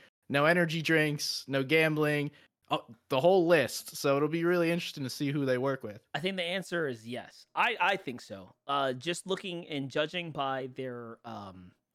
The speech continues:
Speaker 2: their network, uh, in the C S G O space with, like, Intel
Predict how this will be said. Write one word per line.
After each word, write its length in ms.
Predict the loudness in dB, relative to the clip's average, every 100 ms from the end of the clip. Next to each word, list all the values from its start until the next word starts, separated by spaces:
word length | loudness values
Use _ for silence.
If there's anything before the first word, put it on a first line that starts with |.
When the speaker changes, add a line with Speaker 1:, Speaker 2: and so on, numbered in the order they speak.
| -20 _ _ -20 _
Speaker 2:
their 280 | -12 -12 -16 _ _ _ _ _ -16
network, 720 | -10 -2 -2 0 0 0 0
uh, 120 | -2 -2 -8
in 160 | -4 -4
the 60 | -4
C 240 | -4 -2
S 120 | -2
G 80 | -2
O 100 | -4
space 360 | -4 -4 -4 -4
with, 80 | -12
like, 180 | -18 -6
Intel 840 | -4 -2 0 0 2 2 0 -2